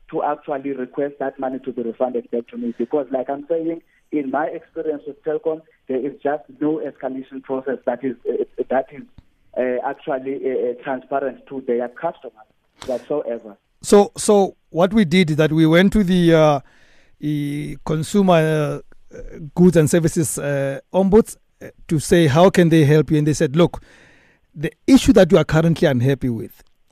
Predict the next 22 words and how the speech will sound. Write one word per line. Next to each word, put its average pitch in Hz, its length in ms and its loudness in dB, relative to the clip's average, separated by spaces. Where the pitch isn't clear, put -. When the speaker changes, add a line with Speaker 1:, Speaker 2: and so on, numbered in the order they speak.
Speaker 2:
has - 340 0
to - 120 -2
deal 151 220 2
with 147 200 0
icasa. - 520 -10
icasa 165 600 0
would 156 220 -2
be 143 140 -4
able 165 260 2
to 156 120 -2
deal 147 180 0
with 147 160 0
this 156 220 2
issue 160 200 -2
of 135 120 -6
escalations 139 600 -4
and 123 120 -6
how 131 220 -2
things 131 220 -6
are 120 100 -8
responded 131 480 -4
to. - 180 -12